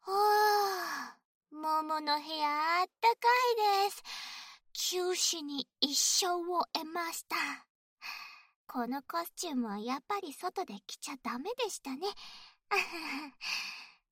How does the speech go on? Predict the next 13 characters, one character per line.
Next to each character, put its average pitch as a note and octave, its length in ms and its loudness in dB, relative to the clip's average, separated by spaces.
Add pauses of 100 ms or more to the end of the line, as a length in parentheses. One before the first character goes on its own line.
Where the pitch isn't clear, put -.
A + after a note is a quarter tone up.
(720)
ミ A#3+ 380 -6
ー D4+ 40 -10
ナ E4 160 -2
サ E4+ 240 0
ン D#4+ 60 -8
タ C4 140 0
は G#3 140 -4
寒 A#3+ 340 -4
が C5 300 0 (120)
り A4+ 60 -2
な E4 120 -2
の B3+ 140 -2
で G#3+ 120 -6